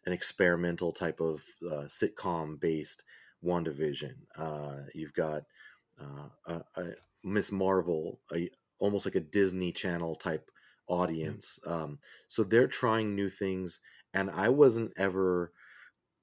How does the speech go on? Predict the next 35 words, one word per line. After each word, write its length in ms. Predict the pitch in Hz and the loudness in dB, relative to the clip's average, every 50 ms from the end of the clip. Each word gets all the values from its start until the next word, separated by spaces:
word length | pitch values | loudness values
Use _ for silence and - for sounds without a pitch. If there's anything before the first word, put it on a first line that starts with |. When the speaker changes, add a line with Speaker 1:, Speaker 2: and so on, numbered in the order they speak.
| _ _ _ _ _ _ - - | _ _ _ _ _ _ -4 2
Speaker 1:
I 80 | 110 | 4
wasn't 280 | 110 113 104 98 - - | 4 4 4 2 -2 -4
sure, 500 | - - - - 104 95 85 76 71 73 | -6 -4 0 4 4 4 4 4 0 -2
I 60 | 78 | -6
guess, 340 | 73 73 73 80 - - - - | -8 -8 -10 -12 -10 -10 -10 -6
um, 320 | 87 87 85 78 76 78 - - _ _ _ - | -4 -4 -4 -4 -4 -8 -12 -16 _ _ _ -2
that 200 | 87 98 82 85 | -2 0 0 0
you 100 | 95 98 | -4 -6
could 240 | - - 98 85 | -4 -6 -6 -4
do 140 | - 95 95 | -4 -4 -4
something 320 | - - 98 92 90 90 90 | -2 -2 -2 -2 -2 -2 -2
like 180 | 87 85 78 | -2 -2 -2
that 240 | - 82 80 - - | -2 -2 -2 -2 -4
with 260 | - 82 78 76 73 - _ _ _ | -2 -2 -2 -2 -2 -6 _ _ _
Star 340 | - - - 139 151 180 190 | -12 -6 0 0 2 2 2
Wars, 300 | 180 80 78 78 - - | 0 0 -2 -4 -6 -4
but 160 | - 101 - | -4 -4 -2
Andor 280 | 85 90 92 92 95 87 | 0 0 0 2 0 0
proves 360 | - - - 92 87 82 80 | 0 -4 -8 -8 -8 -8 -6
that 140 | 76 - - | -8 -10 -10
you 80 | - 82 - | -12 -18 -18
can. 320 | - - - 80 73 67 - _ _ _ _ - - - - - - | -16 -12 -10 -10 -10 -12 -14 _ _ _ _ -20 -20 -20 -20 -12 -6
If 140 | - 85 82 | -6 -4 -2
you 100 | 95 92 | -2 -4
do 260 | 85 87 101 101 101 | 0 2 4 6 6
it 160 | 98 95 82 - - _ _ - | 6 4 4 0 -6 _ _ -2
the 120 | - 92 | 0 0
right 320 | 80 80 87 85 85 - - | 2 2 2 2 2 0 0
way, 440 | 73 82 92 90 80 73 73 76 - - - - - _ - | 2 4 4 4 4 4 0 -4 -8 -14 -20 -20 -20 _ -8
we 260 | - 87 104 110 117 | 0 2 4 4 6
got 300 | 113 107 98 98 104 - | 6 6 6 6 4 4
a 40 | 95 | 0
political 560 | - - - 95 87 87 87 87 - 95 87 | -2 0 0 2 2 4 2 2 0 -2 -4
spy 380 | - - - - 85 87 107 127 | -2 -4 -4 -2 0 2 2 2
thriller 540 | 120 - - 71 69 65 69 76 98 117 | 0 -2 -8 -8 -8 -6 -6 -8 -10 -10